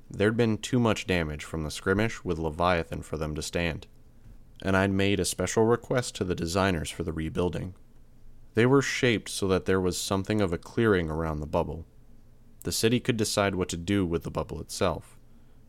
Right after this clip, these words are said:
I'd done what I could with the surroundings. I reached into one of the shopping bags, retrieving a small bouquet. I laid it just outside the fence, where it joined innumerable other tokens of respect. Letters,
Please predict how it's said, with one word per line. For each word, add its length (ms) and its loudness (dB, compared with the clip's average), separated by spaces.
I'd 220 2
done 240 -2
what 120 -4
I 80 -4
could 240 -6
with 120 -6
the 60 -8
surroundings. 760 -4
I 80 2
reached 360 2
into 200 2
one 180 4
of 60 0
the 80 4
shopping 420 0
bags, 420 -4
retrieving 460 -2
a 60 -4
small 280 -2
bouquet. 440 -4
I 80 2
laid 240 4
it 140 0
just 280 -2
outside 400 -2
the 80 -4
fence, 520 -2
where 160 0
it 100 -4
joined 360 0
innumerable 680 2
other 260 0
tokens 400 -2
of 160 -6
respect. 540 -8
Letters, 600 -4